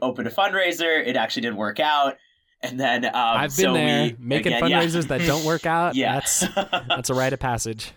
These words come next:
Speaker 1: It was actually, um, just to clarify, it was because, um, of the school. Like, there were just some, um, rules that we had to, like, figure out with
Speaker 2: Yep.
Speaker 1: the school and, like, safety and concerns like that.
Speaker 2: Yep,
Speaker 1: So
Speaker 2: that stuff is
Speaker 1: we
Speaker 2: definitely
Speaker 1: definitely,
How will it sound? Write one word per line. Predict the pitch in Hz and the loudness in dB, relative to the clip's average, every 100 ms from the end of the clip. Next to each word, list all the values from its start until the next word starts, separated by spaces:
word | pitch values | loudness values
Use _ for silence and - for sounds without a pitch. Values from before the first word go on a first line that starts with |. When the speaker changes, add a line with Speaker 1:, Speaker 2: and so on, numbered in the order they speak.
| _ _ 165 | _ _ -2
Speaker 1:
It | |
was | 185 | 0
actually, | 196 190 190 165 143 | 0 0 0 -2 0
um, | 131 123 117 | 0 0 -2
just | 147 131 | -4 -2
to | |
clarify, | - 113 107 117 110 | -2 -2 0 0 0
it | |
was | 110 110 | -2 -4
because, | 113 131 110 101 95 - | -4 0 -2 -4 -10 -4
um, | 98 95 92 85 _ _ _ _ _ - | -2 -2 -6 -20 _ _ _ _ _ -2
of | 135 117 | -2 -2
the | 123 | -6
school. | - 131 123 | -2 -2 -2
Like, | 131 131 | -2 -2
there | 170 | 0
were | 160 | 0
just | 139 139 | 0 0
some, | 135 123 110 107 | 0 0 -2 -2
um, | 110 101 | -2 -2
rules | 110 107 | -4 -4
that | 113 | -2
we | 110 | -2
had | 101 - | -2 -2
to, | 101 | -6
like, | 95 92 | -6 -6
figure | - 131 127 | -6 -2 0
out | 113 110 110 | 2 0 0
with | 113 | -2
Speaker 2:
Yep. | |
Speaker 1:
the | 120 | -2
school | - 131 120 | -2 0 0
and, | 110 | 0
like, | 101 - - - | -4 -6 -20 -6
safety | 156 139 - 123 | -2 -2 -2 -2
and | 110 98 | -2 -6
concerns | 113 - 110 104 | -6 -4 -4 -4
like | 98 95 | -6 -2
that. | 110 | 0
Speaker 2:
Yep, | 113 - | 0 0
Speaker 1:
So | 127 | 0
Speaker 2:
that | 110 117 | 0 0
stuff | 120 110 | -2 -4
is | 117 104 | -4 0
Speaker 1:
we | 147 | 0
Speaker 2:
definitely | 156 156 120 160 | 2 0 2 0
Speaker 1:
definitely, | 151 | 2